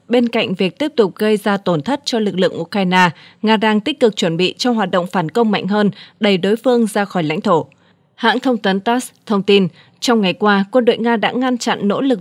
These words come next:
vượt biên của Ukraine ở khu vực Novy Put. Lực lượng vũ trang Nga cũng đã đẩy lùi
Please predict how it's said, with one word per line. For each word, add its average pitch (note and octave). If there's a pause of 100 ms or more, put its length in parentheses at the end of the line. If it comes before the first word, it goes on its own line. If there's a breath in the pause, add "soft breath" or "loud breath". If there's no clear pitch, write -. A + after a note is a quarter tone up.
vượt G#3
biên A#3
của -
Ukraine F#3+ (200)
ở F3+
khu A#3
vực G3
Novy F#3+
Put. A3 (460 soft breath)
Lực A3
lượng G#3+
vũ A3
trang A3+
Nga A3
cũng A3+
đã A#3+
đẩy G#3
lùi F3